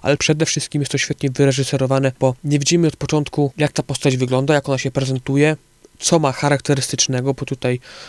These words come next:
to też się bardzo wybija na, na pierwszy plan. Ma taką charakterystyczną białą maskę, która ma bardzo duże znaczenie w pewien sposób dla fabuły, dla postaci, e, Madeleine Swan. Tutaj też nie chcę za wiele zdradzać, bo jednak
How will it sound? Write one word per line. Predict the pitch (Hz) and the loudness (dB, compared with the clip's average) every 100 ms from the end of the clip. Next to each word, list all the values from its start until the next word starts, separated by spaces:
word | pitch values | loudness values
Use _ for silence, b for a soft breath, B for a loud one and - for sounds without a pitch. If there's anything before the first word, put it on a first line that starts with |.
| B | B
to | - | -10
też | - 127 | -4 -2
się | - | -2
bardzo | 131 131 135 | 0 0 0
wybija | 127 123 131 123 | -2 -2 -2 -2
na, | 120 120 - - | -2 -6 -12 -10
na | 131 | -6
pierwszy | 123 139 - 123 | 0 0 0 -2
plan. | 135 139 143 B B - | 2 2 0 B B -6
Ma | 131 | -4
taką | 131 127 | -4 -6
charakterystyczną | - 135 131 139 127 - - 139 131 | -2 -2 -2 -4 -4 -8 -6 -6 0
białą | 143 139 131 | 2 4 2
maskę, | 135 143 - 160 | 0 0 0 -4
która | - 139 | -2 -2
ma | 127 123 | -2 0
bardzo | 139 143 | 0 0
duże | 135 135 131 | -2 -2 -2
znaczenie | 131 143 131 | -2 -2 -4
w | |
pewien | - 131 | -4 -6
sposób | 127 - 131 | -6 -8 -4
dla | 131 | -2
fabuły, | 131 127 135 | -2 -2 -2
dla | 131 131 | -2 -6
postaci, | 127 139 127 120 B B B B | -4 -4 -4 -8 B B B B
e, | 131 | 0
Madeleine | 135 127 123 123 | 2 2 2 0
Swan. | - 131 147 - - | 0 2 0 -4 -16
Tutaj | - 143 | -2 0
też | 131 135 | 0 -4
nie | 131 | -6
chcę | - 127 | -4 -2
za | 127 | 0
wiele | 131 123 | 2 2
zdradzać, | 123 123 131 131 123 | 0 -2 -4 -2 0
bo | 131 | 0
jednak | 127 127 - | 0 -2 -4